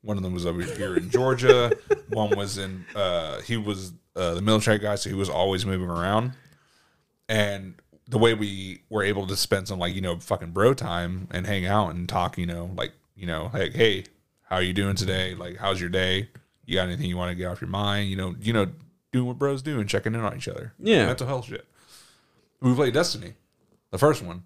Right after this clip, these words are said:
Speaker 2: Mm-hmm.
Speaker 1: And we would just play the fuck out of it, do all the raids and fucking play multiplayer and shit like that. Just be a squad and everything.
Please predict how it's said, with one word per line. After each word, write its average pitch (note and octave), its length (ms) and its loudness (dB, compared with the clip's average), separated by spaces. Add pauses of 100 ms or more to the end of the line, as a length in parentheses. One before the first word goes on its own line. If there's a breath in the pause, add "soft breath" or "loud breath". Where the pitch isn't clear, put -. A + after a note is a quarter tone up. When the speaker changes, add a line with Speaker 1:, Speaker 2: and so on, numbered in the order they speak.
(220)
Speaker 2:
Mm-hmm. A#2 300 8
Speaker 1:
And G#2+ 100 -2
we B2 60 0
would C3 80 -2
just A2 160 -4
play A#2 140 2
the F#2 80 -2
fuck A#2+ 240 -2
out F2 120 -2
of E2+ 100 -10
it, F2 80 -12
do F#2+ 140 -4
all F2+ 120 -6
the B1 80 -12
raids A#2+ 680 2
and F2 200 -10
fucking F#2 320 -2
play G2+ 180 2
multiplayer A2 680 4
and A2 120 0
shit - 140 -6
like A2 160 -4
that. G#2+ 260 4
Just G2 160 -8
be G2+ 140 0
a F#2 40 -2
squad F#2+ 480 0
and F#2+ 120 -10
everything. G#2+ 380 -6